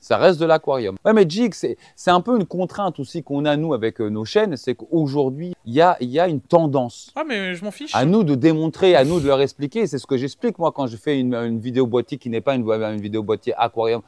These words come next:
Speaker 1: J'explique justement les, les, le co-, le côté positif, mais la tendance est que, bah, une personne sur deux, actuellement, achète un boîtier
Speaker 2: Ouais.
Speaker 1: aquarium. C'est pas pour rien, et je vous préviens tout de suite, là,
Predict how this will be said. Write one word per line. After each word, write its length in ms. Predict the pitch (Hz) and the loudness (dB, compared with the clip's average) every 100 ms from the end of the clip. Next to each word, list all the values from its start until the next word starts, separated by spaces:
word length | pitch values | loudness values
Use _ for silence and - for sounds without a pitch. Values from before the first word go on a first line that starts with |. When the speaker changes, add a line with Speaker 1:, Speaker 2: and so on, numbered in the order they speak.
| _ _ _ | _ _ _
Speaker 1:
J'explique 420 | 117 - 156 139 | -10 -8 -8 -8
justement 440 | 110 127 160 202 - _ - | -4 -2 0 0 -2 _ -4
les, 200 | 113 120 | 0 0
les, 160 | 110 | -2
le 120 | 104 110 | -8 -6
co-, 220 | 123 113 | -4 -2
le 80 | 113 | -4
côté 260 | 110 127 | -4 -6
positif, 680 | - 135 123 165 - 233 - | -4 -4 -2 -4 -4 -6 -6
mais 240 | 135 170 156 _ | -6 -6 -8 _
la 140 | 123 156 | -2 -2
tendance 420 | 170 170 220 - | -2 -4 -6 -6
est 120 | 151 | -4
que, 320 | 135 120 117 | 0 2 2
bah, 200 | 107 110 107 | 2 0 0
une 160 | 170 | -4
personne 380 | 156 139 - 165 | -2 -4 -4 -6
sur 240 | - 131 | -4 -4
deux, 220 | 127 214 240 - | -2 2 0 0
actuellement, 540 | 143 - 139 160 220 | -6 -4 -4 -2 -4
achète 280 | 147 202 202 | -4 -4 -4
un 120 | 139 | -2
boîtier 260 | 147 - 180 | -2 0 0
Speaker 2:
Ouais. 80 | |
Speaker 1:
aquarium. 240 | 202 160 123 _ _ | 0 0 -2 _ _
C'est 200 | - 170 | -4 -2
pas 140 | 147 | 0
pour 160 | 135 139 | -2 -2
rien, 160 | 185 220 | -4 -4
et 80 | |
je 60 | 120 | -4
vous 80 | 123 | -6
préviens 320 | - 127 131 | -4 -2 -4
tout 100 | 131 | -6
de 80 | 123 | -6
suite, 240 | 240 - | -6 -4
là, 320 | 156 175 165 | -2 0 0